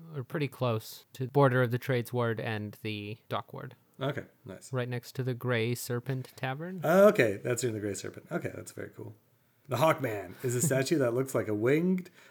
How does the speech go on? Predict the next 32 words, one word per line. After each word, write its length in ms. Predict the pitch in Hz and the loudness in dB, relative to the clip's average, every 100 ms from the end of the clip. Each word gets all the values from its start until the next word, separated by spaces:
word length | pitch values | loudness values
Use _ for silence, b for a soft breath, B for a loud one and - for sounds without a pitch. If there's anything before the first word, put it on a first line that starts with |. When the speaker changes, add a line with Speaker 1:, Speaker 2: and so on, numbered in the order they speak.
| - | -6
Speaker 2:
hawk-headed 640 | - 147 - 135 131 123 | 2 2 2 4 4 4
being. 440 | 117 117 107 87 90 b - | 0 -2 -2 -6 -10 b -2
Thus, 320 | 131 139 - - | 0 0 -2 -4
it's 160 | 120 - | -6 -4
called 340 | 104 98 104 - | -6 -4 -6 -6
the 100 | 104 | -6
Hawkman. 640 | - 104 - 95 92 104 - b b b - | -4 -6 -8 -14 -14 -18 -20 b b b -4
In 120 | 131 | -4
fact, 380 | - 143 185 185 | 0 2 2 0
it 120 | 135 | 0
bears 300 | 120 120 120 | 2 2 0
much 280 | 123 123 - | -2 -2 -2
resemblance 500 | 139 120 104 110 - | -2 0 0 -2 -4
to 160 | - 101 | -4 -4
an 80 | 101 | -4
Aarakocra, 680 | 92 98 - 165 - - - _ B B B B B | -6 -4 -4 -4 -6 -12 -14 _ B B B B B
one 180 | 131 127 | -4 0
of 100 | 123 | 0
the 80 | 117 | 0
bird 260 | 110 151 139 | 2 2 2
people 360 | 107 - 95 | -2 -2 -4
said 240 | 95 110 104 | -2 -4 -2
to 100 | 123 | -2
live 260 | 98 95 | -2 -4
in 100 | 98 95 | -4 -6
the 60 | |
Star 260 | - 104 104 | -4 -4 -4
Mounts 320 | 92 87 - | -6 -10 -12
in 320 | - 95 92 | -10 -8 -8
the 60 | 87 | -8
High 200 | 90 90 | -10 -12
Forest. 560 | - - - - - | -10 -12 -12 -16 -20